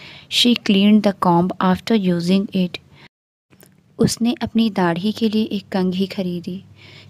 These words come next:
He bought a comb for his beard. उसने अपनी दाढ़ी के लिए एक कंघी खरीदी।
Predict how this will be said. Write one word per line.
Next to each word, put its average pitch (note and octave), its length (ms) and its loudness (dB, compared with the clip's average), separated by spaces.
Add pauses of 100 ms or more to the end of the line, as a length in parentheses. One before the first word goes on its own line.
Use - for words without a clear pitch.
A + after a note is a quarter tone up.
(120)
He A#3+ 180 2
bought F#3 360 0
a A3+ 100 0 (140)
comb F3+ 320 0
for A#3 160 -2
his A3 240 0
beard. F3+ 420 0 (960)
उसने A#3+ 260 2
अपनी A#3+ 220 2
दाढ़ी F#3 400 2
के A3+ 180 0
लिए G#3+ 140 0
एक G#3 240 -4
कंघी F#3 360 0
खरीदी। F3+ 540 -6